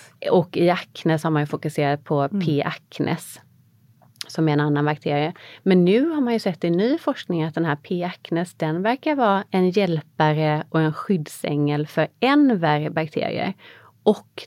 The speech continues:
Speaker 1: den fungerar också antioxidantiskt.
Speaker 2: Mm.
Speaker 1: Så frågan är hur
Speaker 2: Ett
Speaker 1: bra det är
Speaker 2: samspel.
Speaker 1: att
Speaker 2: Mm.
Speaker 1: utrota P. acnes, eh, egentligen.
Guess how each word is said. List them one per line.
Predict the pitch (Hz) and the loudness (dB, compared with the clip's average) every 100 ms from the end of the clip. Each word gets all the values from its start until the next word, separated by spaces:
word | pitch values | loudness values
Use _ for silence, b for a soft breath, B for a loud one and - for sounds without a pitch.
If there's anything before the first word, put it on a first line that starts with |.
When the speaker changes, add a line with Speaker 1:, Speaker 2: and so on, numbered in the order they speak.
| - | -2
Speaker 1:
den | 175 156 | 0 0
fungerar | - 175 160 151 | 0 0 2 0
också | 147 - - - | -2 -4 -8 -4
antioxidantiskt. | 156 147 - - - - - 165 - - - - | -4 -4 -6 -8 -6 -10 -8 -8 -6 -8 -8 -10
Speaker 2:
Mm. | 165 139 143 160 | -8 -6 -6 -2
Speaker 1:
Så | 165 | -2
frågan | 127 220 196 190 269 | 2 2 4 2 2
är | 247 175 | 2 2
hur | 175 | 2
Speaker 2:
Ett | 180 180 | 0 2
Speaker 1:
bra | 170 160 | 2 2
det | 160 160 147 | 2 2 2
är | 151 | 2
Speaker 2:
samspel. | 156 _ | -2 _
Speaker 1:
att | 208 | -6
Speaker 2:
Mm. | 185 185 - 190 | -6 -6 0 2
Speaker 1:
utrota | 180 - 175 165 156 160 151 | 2 0 0 0 0 -4 -2
P. | 180 156 | -2 -2
acnes, | 170 - - 151 156 160 160 B B B _ _ - - | -4 -6 -2 0 0 -6 -14 B B B _ _ -20 -2
eh, | 160 151 151 151 151 - - _ _ _ - | 2 4 2 0 -2 -6 -12 _ _ _ 0
egentligen. | 165 - 151 - 147 | 2 2 0 0 -4